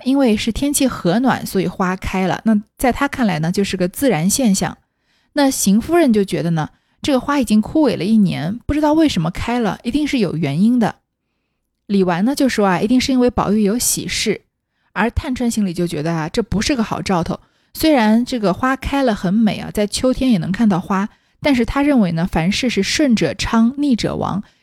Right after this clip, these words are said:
一切事情都是要应运自然规律的嘛。而这个草木之运不时而发，所以草木都觉得啊，这个世-，这个世道不对，所以呢，不在合适的时候发花，所以在探春看来啊，是个不吉利的事情。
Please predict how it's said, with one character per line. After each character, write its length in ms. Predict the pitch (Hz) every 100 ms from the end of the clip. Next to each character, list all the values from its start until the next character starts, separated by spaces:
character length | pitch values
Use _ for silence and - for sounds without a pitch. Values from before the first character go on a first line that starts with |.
| -
一 20 | 262
切 160 | 320
事 120 | 294
情 160 | 269 214
都 180 | 269 277
是 140 | -
要 220 | 240 202 -
应 200 | 269 240
运 220 | 214 190
自 140 | 262
然 200 | 202 185
规 200 | 226 269
律 160 | 285 208
的 100 | 165
嘛。 200 | 151 - _ _ _
而 180 | - 220
这 120 | 254
个 200 | 277 233 -
草 260 | - 196 160
木 200 | 233 208
之 300 | - 269 285
运 260 | 269 175 -
不 160 | - 269
时 260 | - 175
而 220 | 190 147 190
发， 280 | 185 160 - _ -
所 160 | - 302
以 100 | 285
草 300 | - 214 160
木 180 | 269
都 160 | 247 233
觉 180 | 180 151
得 80 | 180
啊， 120 | 170
这 160 | 247
个 200 | 208 170 - _ _
世-， 260 | - - - -
这 100 | 233
个 220 | 190 185
世 220 | - 277
道 120 | 220
不 160 | 190 175
对， 300 | 220 226 - _ _
所 160 | - 220
以 120 | 220
呢， 200 | 180 185 _ _ -
不 100 | 196
在 240 | 202 269
合 260 | 220 - 170
适 200 | - -
的 80 | 196
时 120 | -
候 140 | 180
发 220 | 175 202 202
花， 280 | 220 208
所 160 | 208 208
以 60 | 180
在 180 | 220 208
探 240 | - 247
春 120 | 214
看 200 | 202 202
来 80 | 170
啊， 100 | -
是 160 | 185 214
个 80 | 202
不 160 | 277
吉 180 | 220 156
利 120 | 160
的 80 | 160
事 160 | - -
情。 260 | - 214